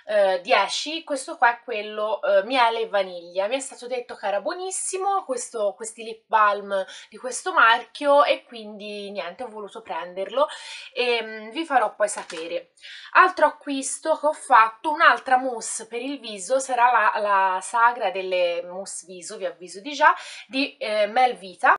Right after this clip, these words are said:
Io non ho provato niente di questo marchio Melvita, ehm, mia sorella ha preso il contorno occhi ma non le era piaciuto, gli dava un'irritazione fortissima. Vedremo questo com'è. Questa è una mousse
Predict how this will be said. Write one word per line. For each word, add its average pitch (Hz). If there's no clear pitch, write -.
Io 269
non 247
ho 254
provato 277
niente 220
di 190
questo -
marchio 185
Melvita, 208
ehm, 226
mia 302
sorella 277
ha 269
preso 240
il 247
contorno 220
occhi 269
ma 233
non 202
le 214
era 233
piaciuto, 233
gli 233
dava 196
un'irritazione 202
fortissima. 202
Vedremo 220
questo 208
com'è. 320
Questa 262
è 233
una 233
mousse 202